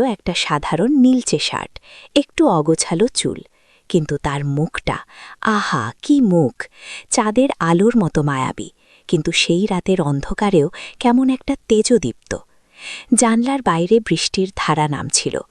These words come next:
আর সেই ধারার মধ্যে আমি তার অবয়ব দেখছিলাম।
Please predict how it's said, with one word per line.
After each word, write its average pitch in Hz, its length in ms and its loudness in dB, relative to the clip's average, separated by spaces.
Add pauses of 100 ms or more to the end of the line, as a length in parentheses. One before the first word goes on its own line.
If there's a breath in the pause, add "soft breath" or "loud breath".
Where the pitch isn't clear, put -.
(340 loud breath)
আর 147 140 -4
সেই 165 380 2
ধারার 151 400 -2
মধ্যে 139 400 -2 (340 loud breath)
আমি 233 260 2
তার 262 180 -2 (140)
অবয়ব 180 540 2
দেখছিলাম। - 520 -4